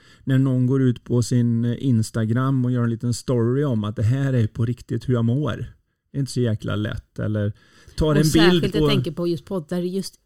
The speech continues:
Speaker 2: inom, alltså podd, att lyssna på poddar. Det är ju en väldigt härlig, ofiltrerad vä-, sanning som människor delar med sig av.
Speaker 1: Ja, om det är det. Ibland kan det ju vara så att man, så att säga, åker på rehab för att fixa något.
Speaker 2: Jaha, okej.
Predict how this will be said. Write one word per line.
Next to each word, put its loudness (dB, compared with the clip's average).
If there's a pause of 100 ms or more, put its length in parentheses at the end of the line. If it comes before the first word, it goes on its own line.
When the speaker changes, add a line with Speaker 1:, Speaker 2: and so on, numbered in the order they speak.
Speaker 2:
inom, -4
alltså -6
podd, -8
att -8
lyssna -8
på -8
poddar. -8 (340)
Det -6
är 0
ju 0
en -6
väldigt -4
härlig, -8 (100)
ofiltrerad -6 (380)
vä-, -6 (160)
sanning -2 (380)
som -6
människor -4
delar -6
med -10
sig -10
av. -14 (720)
Speaker 1:
Ja, -6
om 2
det 4
är 0
det. 0
Ibland 0
kan 0
det 2
ju 0
vara 0
så -2
att 0
man, -2
så -6
att 0
säga, 0
åker 0
på -2
rehab 0
för -4
att -2
fixa -4
något. -2
Speaker 2:
Jaha, -8 (120)
okej. -16